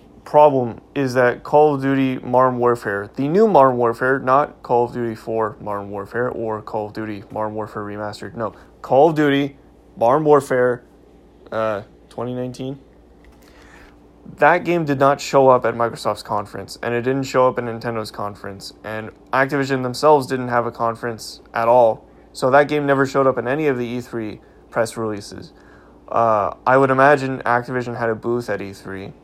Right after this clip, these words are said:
to show off the game to people who wanted to go see it. But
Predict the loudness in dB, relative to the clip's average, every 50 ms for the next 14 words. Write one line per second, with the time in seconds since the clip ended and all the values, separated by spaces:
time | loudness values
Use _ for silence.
0 | _ -14 -14 -10 -6 -2 -2 -2 -2 -4 -10 -14 -12 -12 -12 -12 -14 -16 -18 -20
1 | _ -20 -20 -20 -20 -20 -18 -14 -14 -14 -12 -10 -10 -10 -8 -8 -12 -12 -12 -14
2 | -18 -20 -20 -20 _ _ -18 -12 -10 -10 -10 -10 -10 -10 -12 -12 -12 -12 -14 -12
3 | -12 -12 -14 -14 -18 _ _ _ _ _ -12 -2 0 2 2 0 -2 -6